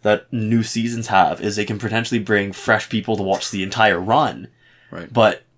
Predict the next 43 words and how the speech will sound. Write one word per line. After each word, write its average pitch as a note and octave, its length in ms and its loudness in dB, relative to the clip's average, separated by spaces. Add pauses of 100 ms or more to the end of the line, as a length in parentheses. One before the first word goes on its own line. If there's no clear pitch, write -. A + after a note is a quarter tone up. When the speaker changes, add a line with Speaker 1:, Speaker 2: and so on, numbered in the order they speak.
(160)
Speaker 1:
each D3+ 320 -4
new B2+ 240 4
season C3+ 380 -2
after A#2 320 0
that, F#2 200 2
if G2 120 -8
you A2+ 60 -4
think A#2 240 -2
about G#2+ 380 0
the A2+ 80 -6
fact G#2+ 280 2
that G2+ 100 -2
you're G#2 100 -4
just G#2+ 160 -4
getting G#2+ 180 -2
a G2 40 -6
slowly G#2 400 -2
smaller G2+ 380 -2
and F#2+ 100 -6
smaller F#2 440 -4
audience, G#2 640 -2 (180)
Speaker 2:
Right. F2+ 140 -10
Speaker 1:
and G#2+ 80 0
a A2+ 40 0
smaller A2+ 400 4
percentage G#2+ 580 0
of G2 100 0
the F#2+ 60 -6
people G2+ 220 -4
who G2+ 60 -2
watch F#2+ 200 0
the F#2 100 -2
initial G2 300 -4
stuff, - 420 -6 (340)
it A2+ 260 -2 (300)
really C3+ 360 6
is, G#2 560 0
whatever B2 460 2
value A2 380 2
the G#2+ 80 -2
first G2 280 -6
season A2+ 220 -6
has, C#3+ 360 -4